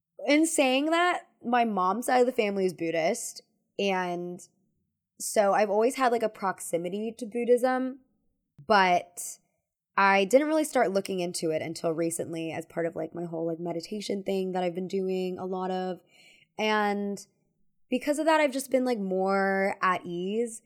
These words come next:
and I'm more, like, aware of, like, the easy state that I've, like, that I'm mentally in, and I'm more protective over keeping my peace, like, maintaining my peace. Also, what's been helping a lot is I've been doing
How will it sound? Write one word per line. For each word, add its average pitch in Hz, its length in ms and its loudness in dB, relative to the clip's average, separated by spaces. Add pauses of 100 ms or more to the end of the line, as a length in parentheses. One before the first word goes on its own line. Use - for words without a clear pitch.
(260)
and 202 120 -2
I'm 202 180 -2
more, 190 220 0
like, 196 240 0
aware 175 800 -2 (100)
of, 180 200 -4
like, 190 360 -4 (160)
the 185 260 -8
easy 180 300 -4
state 160 500 -6
that 175 100 -4
I've, 165 200 -2
like, 160 400 -6 (480)
that 185 120 0
I'm 175 140 -2
mentally 170 400 -6
in, 180 440 -4 (100)
and 180 140 -4
I'm 175 180 -4
more 170 340 0 (240)
protective 226 960 0 (440)
over 175 760 0 (280)
keeping 185 440 -4
my 160 160 -4
peace, - 420 -12
like, 185 100 -4
maintaining 170 560 -6
my - 160 -8
peace. - 540 -14 (560)
Also, 240 340 4
what's 269 180 4
been 262 140 0
helping 254 360 0
a 254 60 2
lot 247 240 2
is 208 100 0
I've 202 120 0
been 196 160 0
doing 202 480 0